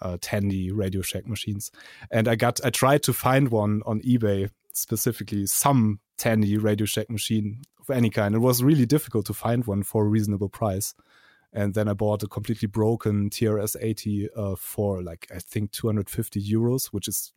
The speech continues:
really <laughs> expensive for, like, a broken piece of, uh, yeah. It, it didn't look nice either. It was really, it is, it still is broken, by the way. I didn't fix it.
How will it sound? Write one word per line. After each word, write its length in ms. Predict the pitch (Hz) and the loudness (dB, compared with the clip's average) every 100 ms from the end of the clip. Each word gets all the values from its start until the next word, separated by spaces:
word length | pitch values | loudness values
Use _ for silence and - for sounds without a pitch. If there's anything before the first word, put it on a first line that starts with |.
| _ | _
really 380 | 107 107 113 107 | -6 0 2 2
<laughs> 40 | 95 | -2
expensive 500 | - - 143 - 131 | -4 0 2 2 0
for, 440 | - 117 107 110 | 0 0 0 -2
like, 220 | 113 104 110 | -2 -6 -4
a 40 | |
broken 420 | 107 117 110 107 | -2 0 0 -2
piece 280 | - 117 104 | -2 -4 -4
of, 320 | 101 98 - - | -6 -8 -8 -10
uh, 180 | 104 98 _ _ - - - - - - - | -8 -8 _ _ -20 -16 -16 -16 -18 -20 -10
yeah. 220 | 101 87 - _ - | -6 -6 -10 _ -6
It, 160 | 113 - | -6 0
it 100 | 127 | 4
didn't 200 | 143 113 | 6 6
look 180 | 120 | 4
nice 400 | 113 104 101 - - | 2 2 2 0 -2
either. 280 | 107 101 104 | -2 -2 -2
It 40 | 110 | 0
was 240 | 120 - | 0 4
really, 380 | 110 104 101 110 _ | 2 4 2 -2 _
it 120 | 113 | 0
is, 240 | 139 147 - | 4 4 4
it 60 | |
still 300 | 127 - 165 | 2 4 4
is 180 | 165 147 | 6 4
broken, 420 | - 120 110 107 | 4 4 4 2
by 140 | 95 98 | 0 0
the 80 | 101 | 0
way. 240 | 98 98 | -2 -2
I 80 | 104 | -4
didn't 300 | 107 101 - | -4 -4 -6
fix 320 | - - - | -10 -8 -6
it. 180 | 95 | -8